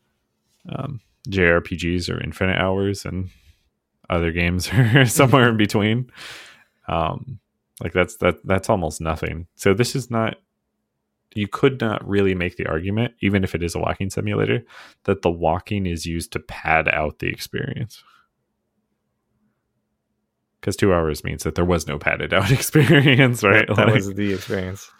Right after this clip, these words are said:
Speaker 2: That's, that's a movie.
Speaker 1: But I think, like, this might be one of the perfect examples of a walking simulator because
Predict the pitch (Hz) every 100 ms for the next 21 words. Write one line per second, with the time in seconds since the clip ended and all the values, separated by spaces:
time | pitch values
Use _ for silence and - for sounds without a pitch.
0 | _ _ _ _ _ _ _ _ _ _
1 | _ _ _ _ _ - 110 - 123 107
2 | 107 98 95 101 101 104 _ _ _ _
3 | _ _ _ _ _ _ _ - - -
4 | 110 139 143 127 87 - - _ _ _
5 | _ _ _ _ _ _ - 110 123 90
6 | 107 104 95 - - 98 - 90 82 78
7 | 78 78 82 85 78 - 85 80 78 -
8 | _ _ _ _ _ _ _ - - 113
9 | 127 98 85 - 80 78 78 78 85 -
10 | 87 82 85 80 80 82 -